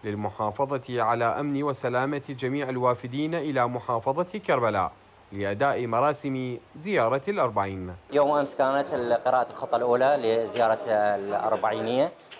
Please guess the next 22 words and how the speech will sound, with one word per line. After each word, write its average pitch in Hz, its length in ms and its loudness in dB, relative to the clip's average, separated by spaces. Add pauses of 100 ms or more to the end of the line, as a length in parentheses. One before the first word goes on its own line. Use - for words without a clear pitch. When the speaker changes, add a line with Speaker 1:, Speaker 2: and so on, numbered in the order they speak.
(100)
Speaker 2:
آه، 120 320 4
وذلك 127 520 0
بحضور 127 440 2
السيد 117 220 -2
قائد 113 200 0
عمليات 107 320 2
فرات 104 280 0
الأوسط، 101 720 -2 (140)
آه، 104 560 0 (480)
اللواء 107 300 2
ركن - 160 -8
علي 107 160 -4
الهاشمي، 135 500 -2 (460)
بالإضافة 120 380 2
للسيد 113 380 0
قائد 117 240 2
شرطة - 360 -6
المحافظة 113 680 0
اللواء 104 260 0
أحمد 101 220 -2
علي 104 140 2
جويني، 131 380 -2